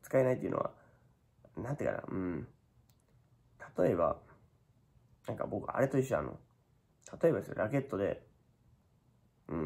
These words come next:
ん、じゃあ普段は二、三万円のラケットを使ってるとして、例えばですよ、五十万のラケットとか、例えば、で、あの、自分が好きな五十万のラケットが出たとして、買っ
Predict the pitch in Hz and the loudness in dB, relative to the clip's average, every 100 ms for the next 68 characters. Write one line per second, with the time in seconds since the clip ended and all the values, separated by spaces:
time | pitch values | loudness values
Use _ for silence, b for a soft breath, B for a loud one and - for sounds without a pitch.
0 | 67 76 107 135 175 143 123 92 - - | -2 -4 -2 8 10 12 8 4 0 -20
1 | _ _ _ _ 120 120 127 120 120 113 | _ _ _ _ -2 4 4 6 6 4
2 | 101 92 104 98 - 73 - - - - | 2 0 -2 -4 -4 -4 -4 -4 -4 -4
3 | - - - - - - - b b b | -4 -10 -10 -6 -6 -6 -18 b b b
4 | - - - 247 147 95 - - 123 135 | -18 -14 0 2 2 -2 -6 2 4 6
5 | 170 170 165 156 - 101 104 - 76 - | 4 4 4 4 2 0 -4 -4 -6 -4
6 | 113 110 80 - - - - 98 80 - | -2 0 0 -2 -2 -8 -6 -8 -8 -8
7 | 139 117 127 131 127 - 127 78 - b | -4 2 6 6 4 0 -2 -2 -4 b
8 | b b b _ _ - 113 117 127 120 | b b b _ _ -4 0 6 6 8
9 | 117 98 - - _ _ _ _ - 107 | 6 4 -2 -16 _ _ _ _ -6 -4
10 | 104 131 - 73 - 110 98 110 - 117 | 0 0 0 -6 -2 0 0 -2 -4 -4
11 | - b b b - 143 | -4 b b b -8 -8